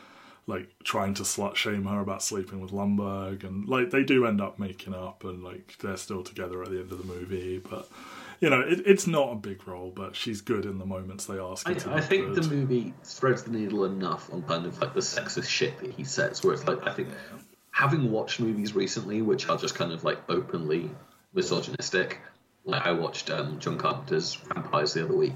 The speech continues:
Speaker 2: and it's like, "Oh god, this movie's kind of gross and treats its female stars like trash, even though Cheryl Lee's, like, really fucking good in this movie." And then you turn around to this where it's like, "Oh god, what's he saying? Is he gonna fuck it up?" And it's like, "Okay, no, the movie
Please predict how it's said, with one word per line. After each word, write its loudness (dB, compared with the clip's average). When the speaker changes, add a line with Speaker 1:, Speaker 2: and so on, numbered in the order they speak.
Speaker 2:
and 0
it's -2
like, 0
"Oh 6
god, 0
this -2
movie's 4
kind -2
of 0
gross 0
and -8
treats 2
its -2
female 0
stars 2
like 0
trash, -2
even -2
though -2
Cheryl 2
Lee's, 2
like, 0
really 0
fucking -4
good 4
in 2
this 0
movie." 4
And 4
then 4
you 0
turn 0
around 0
to -10
this -2
where -2
it's -12
like, -2
"Oh -4
god, -2
what's -4
he 0
saying? 0
Is -2
he -4
gonna -2
fuck -2
it -8
up?" 2
And -2
it's -6
like, 0
"Okay, 4
no, -2
the -2
movie -2